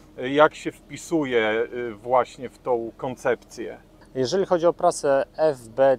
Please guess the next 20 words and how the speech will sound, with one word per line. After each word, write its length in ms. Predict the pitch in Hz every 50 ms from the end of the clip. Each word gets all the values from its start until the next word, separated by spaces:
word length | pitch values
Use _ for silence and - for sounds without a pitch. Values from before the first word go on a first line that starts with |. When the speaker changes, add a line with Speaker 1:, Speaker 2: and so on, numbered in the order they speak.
| -
Speaker 2:
trzydzieści 420 | - - - 120 135 143 - - 139
jeden 200 | 135 131 131 127
dwadzieścia 380 | 127 131 123 - - - 113
pięć, 460 | - - 131 127 131 135 139 - - -
to 120 | - 120
jest 180 | 117 117 - -
przede 260 | - - 123 127 120
wszystkim 460 | - - 120 - - - 127 117 113 - -
maszyna, 440 | 117 123 123 - - 139 127 127 123
która 260 | - - - 127 123
uzupełnia 720 | 127 135 135 123 117 127 117 - - 143 139 131 127 120 113
naszą, 420 | 117 117 113 - - 113 110 101 92 - - - 113 107 107 104 104 107 104 101 104
e, 40 | 107
serię 460 | - - - 127 131 135 120 120 110
prasy 580 | - - - 131 127 127 - - - 117 107 - - -
stałokomorowych 920 | - - - 139 131 127 123 - - 120 120 120 123 123 117 110 113 110 - - - - - - -
trzydzieści 480 | - - 127 117 127 135 - - - 127
jeden 240 | 123 113 117 113 110
zero 280 | - 117 113 120 113
zero. 340 | 98 113 113 113 127 147 160